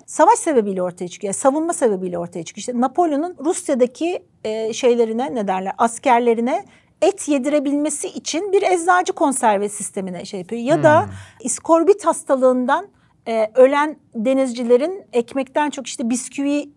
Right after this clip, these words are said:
Speaker 1: mesela oradan çıkıyor. Denizci yemeği esas bisküvinin temeli o. Ekmek
Speaker 2: Anladım.
Speaker 1: çok kuruduğu için vesaire.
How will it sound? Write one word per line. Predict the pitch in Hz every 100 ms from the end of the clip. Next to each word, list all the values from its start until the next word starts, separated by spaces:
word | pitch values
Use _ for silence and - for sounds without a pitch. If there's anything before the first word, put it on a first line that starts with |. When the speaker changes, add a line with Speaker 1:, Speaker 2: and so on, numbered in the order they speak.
| _
Speaker 1:
mesela | - 196 285
oradan | 349 330 277
çıkıyor. | 240 - 202 196
Denizci | 254 247 294
yemeği | 294 233 202 180 180
esas | 180 - 170
bisküvinin | 208 190 - 196 196 240 _ _
temeli | - 185 254
o. | 277 175 _ _ -
Ekmek | 107
Speaker 2:
Anladım. | 107 117
Speaker 1:
çok | - 240 -
kuruduğu | 220 214
için | 214 - 196
vesaire. | 180 202 190 165